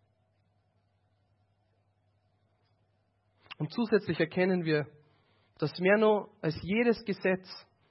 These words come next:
oder jedes andere, äh, identitäts-, identitätsstiftende Ritual oder Moment wie eine Beschneidung oder Speisevorschrift oder Einhaltung des Sabbats und so weiter, ähm,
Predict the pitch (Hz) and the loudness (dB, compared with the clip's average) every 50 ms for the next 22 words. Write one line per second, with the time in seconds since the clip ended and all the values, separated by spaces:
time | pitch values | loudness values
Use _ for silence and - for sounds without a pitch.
0 | _ _ - - 156 156 151 147 151 147 - - _ _ _ _ - 165 190 220 | _ _ -4 0 2 4 4 4 2 0 -8 -18 _ _ _ _ -6 -2 0 2
1 | 220 214 196 - - - - 160 170 190 208 202 196 190 185 185 180 180 - - | 2 2 2 0 -6 -6 -2 0 0 2 2 2 4 4 6 6 4 4 0 -10
2 | - _ _ _ _ _ _ _ - 151 151 - 170 170 160 175 170 - 190 190 | -20 _ _ _ _ _ _ _ -6 -4 -4 -2 -2 -2 -2 -2 -2 -2 -2 -2
3 | 202 202 - - - - _ _ - 170 156 165 165 165 165 175 165 - - 208 | -2 -2 -8 -14 -20 -20 _ _ -6 -2 0 0 0 0 -2 -8 -8 -6 -6 -6
4 | 214 - - - 196 - - - 180 175 170 165 165 160 160 156 160 - - - | -6 -6 -8 -8 -8 -6 -4 -4 -4 0 2 4 4 4 4 2 -2 -12 -20 -20
5 | _ - - 175 180 180 - 165 151 143 156 175 185 185 175 - 156 156 151 147 | _ -6 -2 -2 -2 -2 0 2 4 6 8 8 8 8 4 2 0 0 0 0
6 | 151 156 156 160 175 196 185 - - - - - 156 160 160 156 156 156 151 - | 0 0 0 0 0 0 -2 -6 -10 -20 -16 -10 -6 -4 -2 -2 -2 -2 -4 -2
7 | - 156 151 180 196 180 160 151 147 147 151 151 143 139 - - - - 139 180 | 0 2 4 4 4 4 2 0 0 0 0 0 0 -2 -4 -8 -10 -6 -4 -4
8 | 180 - 185 - - 156 151 - - 170 170 - - - - _ _ _ _ _ | -4 -4 -4 -4 -2 -4 -4 -4 -6 -10 -10 -10 -12 -20 -20 _ _ _ _ _
9 | _ _ - 156 151 156 - 151 170 175 160 170 160 - 156 147 147 - - - | _ _ -2 0 2 2 2 2 2 2 2 2 0 0 -4 -4 -4 -2 4 6
10 | 180 190 196 202 196 - - 180 156 - 160 156 151 156 165 165 170 160 - - | 6 8 8 6 2 0 -4 -10 -8 -4 0 0 2 4 4 2 2 0 -4 -14
11 | _ _ _ _ _ _ _ _ _ _ _ _ _ _ _ _ _ _ _ _ | _ _ _ _ _ _ _ _ _ _ _ _ _ _ _ _ _ _ _ _
12 | _ _ _ - 156 147 143 139 139 | _ _ _ -8 -8 -6 -6 -6 -8